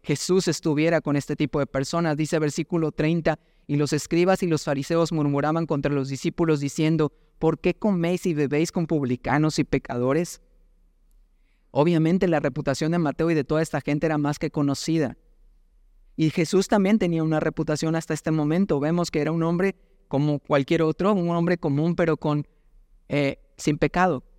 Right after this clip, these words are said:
Era un hombre que tenía esta, esta reputación y aún para los propios fariseos podían saber, eh, no podían de-, encontrar algo, eh, que le pudieran tachar hasta este momento a Jesús, supues-,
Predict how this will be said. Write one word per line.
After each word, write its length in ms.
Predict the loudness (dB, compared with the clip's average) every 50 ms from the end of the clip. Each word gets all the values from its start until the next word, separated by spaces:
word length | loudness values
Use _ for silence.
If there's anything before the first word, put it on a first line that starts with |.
| _ _ _ _ _ _ _
Era 160 | -2 0 2
un 120 | 4 4 2
hombre 200 | 2 2 0 0
que 120 | -2 -2
tenía 480 | -2 0 0 0 0 0 0 0 0 0
esta, 400 | -2 -2 -2 -2 -2 -2 -2 -4 _ _ -6
esta 260 | -6 -4 0 2 2
reputación 640 | 2 0 -2 -4 -4 -4 -4 -2 0 0 2 2 2
y 60 | 2
aún 240 | 0 0 0 0 2
para 200 | 2 2 2 2
los 200 | 0 0 -2 -2
propios 320 | 0 0 2 2 0 0
fariseos 500 | 0 -2 -2 -2 -2 -2 0 0 0 0
podían 400 | 0 -2 -2 0 0 0 -2 -2
saber, 380 | -2 -2 0 0 0 0 -2 -4 _ _ _ _ _ _ _ -8
eh, 160 | -4 -2 0
no 220 | 2 2 2 2
podían 360 | 2 2 2 2 2 2 2
de-, 180 | 2 0 -2 -4 -8
encontrar 540 | -6 -2 -2 0 0 0 -2 -2 -2 0 0
algo, 360 | 0 0 2 0 0 -2 -2 -4 _ _ _ _ _ -16
eh, 280 | -14 -12 -12 -12 -6 -2
que 100 | 0 0
le 120 | 0 0
pudieran 360 | 0 0 0 0 2 0 0 0
tachar 360 | 0 -2 -2 0 0 0 0
hasta 180 | 0 0 -2
este 200 | -4 -2 0 0
momento 420 | 0 0 0 0 0 0 2 2 0
a 40 | 0
Jesús, 540 | 0 -4 -4 -4 -2 -2 -2 -2 -2 -4 -10 -12
supues-, 400 | -10 -8 -4 -2 -2 -2 -2